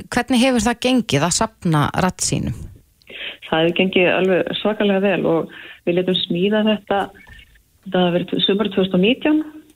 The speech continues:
Speaker 2: og þá var þetta nemendaverkefni, sem sagt, stutt að nýsköpunarsjóði námsmanna og Almannarómur vann þetta með Deloitte og svo komu H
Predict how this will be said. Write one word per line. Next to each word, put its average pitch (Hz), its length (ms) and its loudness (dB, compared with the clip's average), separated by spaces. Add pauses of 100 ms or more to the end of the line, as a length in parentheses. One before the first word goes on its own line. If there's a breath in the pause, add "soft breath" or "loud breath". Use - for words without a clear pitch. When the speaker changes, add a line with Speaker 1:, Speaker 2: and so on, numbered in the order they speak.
(260)
Speaker 2:
og 175 220 0
þá 185 160 -2
var 180 140 0
þetta 170 200 -2 (240)
nemendaverkefni, 226 880 0 (100)
sem 202 120 -2
sagt, 196 280 -4 (600)
stutt - 500 -4
að 190 160 2
nýsköpunarsjóði 190 640 0
námsmanna 226 600 0 (240)
og 170 260 -2
Almannarómur 180 540 0
vann 180 120 -2
þetta 185 300 0
með 175 260 2 (340 loud breath)
Deloitte 180 500 0
og 170 60 -4
svo 165 120 -2 (100)
komu 175 240 2
H 180 140 0